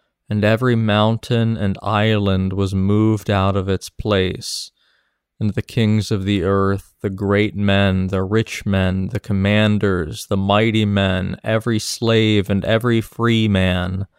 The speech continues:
hid themselves in the caves and in the rocks of the mountains, and said to the mountains and rocks, "Fall on us and hide us from the face of him who sits on the throne and from the wrath of the Lamb.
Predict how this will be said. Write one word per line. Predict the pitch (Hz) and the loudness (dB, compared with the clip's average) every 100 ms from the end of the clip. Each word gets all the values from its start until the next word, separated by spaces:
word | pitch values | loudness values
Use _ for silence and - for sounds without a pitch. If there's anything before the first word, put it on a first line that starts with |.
| _ _ _ _ _ | _ _ _ _ _
hid | 113 101 | -2 0
themselves | 107 107 107 - 101 98 98 98 101 | 0 0 -2 0 2 4 2 0 -2
in | 98 | -4
the | |
caves | 98 - 101 95 92 90 - | -4 -4 -2 0 0 -2 -6
and | 101 101 | -4 -2
in | 95 | 0
the | 98 | -2
rocks | 98 101 107 104 - | 0 0 0 -4 -8
of | 104 | -6
the | 101 | -2
mountains, | 98 101 107 - 95 92 92 - - _ _ _ _ _ _ 107 | 2 2 0 -2 -4 -4 -6 -10 -16 _ _ _ _ _ _ -4
and | 104 | -4
said | - 104 101 | 0 0 -2
to | - | -4
the | 107 | 0
mountains | 101 104 110 - 113 95 92 | 2 2 0 0 0 0 -2
and | 95 90 | -4 -2
rocks, | 98 110 101 78 - - - _ _ _ _ _ _ | 2 4 2 0 -8 -14 -14 _ _ _ _ _ _
"Fall | - 110 104 113 120 | -6 0 4 4 4
on | 107 104 95 | 4 4 4
us | 92 92 - | 2 0 -2
and | 98 | -4
hide | 101 101 104 107 | -2 0 2 2
us | 104 95 | 2 0
from | - 110 | -4 -2
the | 98 | -2
face | 95 - 107 110 - | -2 0 0 0 -4
of | 101 | -6
him | - 127 123 113 | 0 2 4 2
who | 113 110 | 0 -2
sits | - 127 117 - | -2 -2 -2 2
on | 110 107 | 4 4
the | 101 | 0
throne | - 113 113 113 113 | 0 2 4 4 4
and | 104 98 | 2 0
from | 110 104 | 0 0
the | 101 | 0
wrath | 101 104 107 110 107 | 2 4 6 4 2
of | 117 104 | -2 0
the | 104 | 2
Lamb. | 104 110 110 92 98 | 2 4 4 2 -2